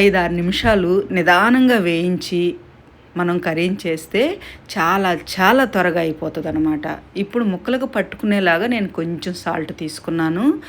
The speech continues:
ఇప్పుడు ఈ సాల్ట్ తీసుకోవడం వల్ల క్యాప్సికంలో నుంచి వాటర్ అంతా కూడా త్వరగా ఇంకిపోయి చక్కగా త్వరగా ఉడుకుతుంది అనమాట. చూసారు కదా, అలా వేయించుకుంటూ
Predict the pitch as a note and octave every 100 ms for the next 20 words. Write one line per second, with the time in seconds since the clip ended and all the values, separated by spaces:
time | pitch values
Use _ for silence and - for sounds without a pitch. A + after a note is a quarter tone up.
0 | - - - - - - G3+ A#3 A3 G#3
1 | G#3 F#3 G#3+ A#3 - G3+ G3 - G3 F3+
2 | E3+ E3 G#3 E4+ A#4+ - - - F#3+ G#3
3 | - - A#3 G#3+ G#3+ G3+ G3+ G3 F3 E3+
4 | E3+ F3+ F3 F#3+ F#3 F3 E3+ F3 E3 E3+
5 | F3+ E3 D#3+ F3 - D#3+ D#3 D#3 D#3+ F3
6 | - F3 - F3+ F3+ C4+ D#4 - - -
7 | F#3 F3 F3+ G3 E3 - F#3+ F3 D3+ D3
8 | C#3+ C#3 - - - - - - E3+ E3
9 | E3 F#3 C4+ D4+ F3+ E3+ F3+ - - -
10 | - F3 F3+ F#3 - - F3+ D#3+